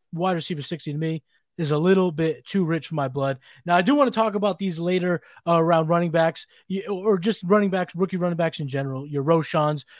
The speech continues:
your, your Kendre Millers, uh, the guys you mentioned earlier. What are your kind of overall thoughts on them? And, uh, are their A D Ps currently fair, a little overpriced or underpriced?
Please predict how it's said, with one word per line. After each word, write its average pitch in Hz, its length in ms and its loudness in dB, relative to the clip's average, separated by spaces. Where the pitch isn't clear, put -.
your, 156 240 0
your 160 300 -2
Kendre 170 420 -2
Millers, 160 520 0
uh, 170 100 -2
the 165 100 -2
guys 208 260 4
you 214 60 4
mentioned 190 320 -2
earlier. 160 340 2
What 208 120 4
are - 20 4
your 262 100 2
kind 233 160 2
of 214 60 4
overall 208 240 2
thoughts 185 340 0
on 190 60 0
them? 185 160 2
And, 190 200 -4
uh, 180 220 -8
are 180 160 -2
their 202 260 0
A 190 140 0
D 190 120 -4
Ps 190 280 -4
currently 175 420 -4
fair, 262 380 4
a 233 60 0
little 190 360 -2
overpriced 240 680 -4
or 165 80 -10
underpriced? 139 500 -12